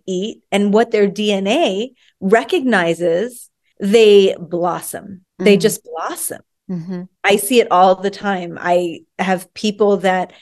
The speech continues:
Speaker 1: um, have reached out and asked me if I could help them make the switch, and I help them make the switch. And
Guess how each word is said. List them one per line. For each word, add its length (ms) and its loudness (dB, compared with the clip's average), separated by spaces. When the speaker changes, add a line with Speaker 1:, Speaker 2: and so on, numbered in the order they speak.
Speaker 1:
um, 280 -2
have 260 -4
reached 300 0
out 160 4
and 100 -6
asked 280 -6
me 340 -4
if 100 -6
I 100 -2
could 140 -10
help 340 -4
them 360 0
make 260 -4
the 100 -6
switch, 520 2
and 100 -8
I 60 -10
help 260 -4
them 120 -6
make 160 -4
the 100 -10
switch. 420 -4
And 160 -6